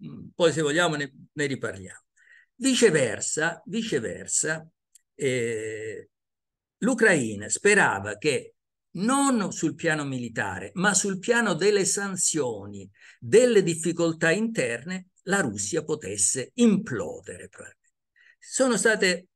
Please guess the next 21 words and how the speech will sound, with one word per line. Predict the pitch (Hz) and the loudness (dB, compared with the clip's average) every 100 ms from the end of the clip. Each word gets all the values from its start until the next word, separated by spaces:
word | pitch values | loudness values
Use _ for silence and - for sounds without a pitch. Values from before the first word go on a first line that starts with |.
| _ _ _ _ _ | _ _ _ _ _
tutte | - 269 - 196 | -4 -4 2 2
e | |
due | 160 170 | 4 2
le | 160 | 2
ipotesi, | 165 147 120 113 107 120 | 2 0 0 -8 -12 -10
si | 110 139 | -10 -8
sono | - 165 139 | -4 -4 -2
rivelate | 123 127 147 143 131 | -4 -4 -4 -4 -6
false | 107 - - - - | -8 -10 -12 -12 -8
e | 165 | -6
il | 165 | -4
risultato | 165 170 190 - 101 110 | -4 -6 -6 -8 -10 -8
è | 151 | -8
la | 143 | -8
continuazione | 156 147 139 151 135 - 92 104 | -10 -12 -12 -14 -12 -14 -14 -16
della | 135 135 | -14 -16
guerra, | - - - _ _ _ _ _ | -18 -20 -20 _ _ _ _ _
che | 165 | -6
non | 208 214 | -4 -4
sappiamo | 220 208 - 98 123 156 | -4 -6 -8 -10 -10 -10
dove, | 139 95 92 92 117 | -10 -10 -10 -8 -6